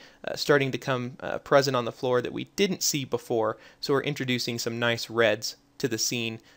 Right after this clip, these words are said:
uh, to tie in nicely with that heart. So I'll apply that one, and then we'll just create one more cool color up in this corner, a-, and then we'll call this stage good. So I'll duplicate, I'll move over for the eye, move this up.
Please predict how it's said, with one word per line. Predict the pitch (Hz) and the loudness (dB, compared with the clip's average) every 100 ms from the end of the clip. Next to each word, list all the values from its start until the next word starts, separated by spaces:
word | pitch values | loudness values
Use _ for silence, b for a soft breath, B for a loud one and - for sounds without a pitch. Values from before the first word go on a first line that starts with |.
| b | b
uh, | 87 76 | 2 2
to | - 127 | 0 -2
tie | 139 131 | 0 0
in | 113 | 0
nicely | 123 123 - 110 110 _ - | 0 0 0 -2 -6 _ -6
with | 127 | -2
that | 120 107 131 | 0 -2 2
heart. | 113 110 - _ B B B | 0 0 -8 _ B B B
So | - 147 139 | 6 6 8
I'll | 135 | 6
apply | 131 - 196 | 4 6 6
that | 180 160 147 | 8 6 6
one, | 160 165 - | 4 2 0
and | 143 | 0
then | 139 | 0
we'll | 127 | 0
just | 139 160 | -2 2
create | 151 135 | 2 2
one | 147 190 190 | 4 4 6
more | 165 156 | 4 4
cool | - 165 | 2 0
color | 147 147 143 139 - | 4 4 6 4 2
up | 143 139 | 0 0
in | |
this | 135 131 | -2 -4
corner, | - 131 127 123 B B - | -2 0 2 2 B B 0
a-, | |
and | 135 117 143 | 2 4 2
then | 135 | 0
we'll | 127 | -2
call | - 123 | 2 2
this | 117 113 | 4 0
stage | - 113 107 - | 0 -2 -2 -4
good. | 104 - - _ _ _ _ _ _ - - | -4 -4 -10 _ _ _ _ _ _ -14 -10
So | - 120 | -2 0
I'll | 113 - | 0 -2
duplicate, | - 139 160 196 - - _ _ _ _ - | -6 -2 0 2 0 -4 _ _ _ _ -8
I'll | 123 | -6
move | 131 139 131 | -2 -2 0
over | 127 135 123 | 2 2 0
for | 120 131 123 | -4 -2 -2
the | 113 - 135 | -2 -2 2
eye, | 147 170 185 180 _ _ _ _ - | 4 6 2 -2 _ _ _ _ -10
move | 143 139 | -8 -2
this | 139 - | 0 4
up. | 131 - | 6 4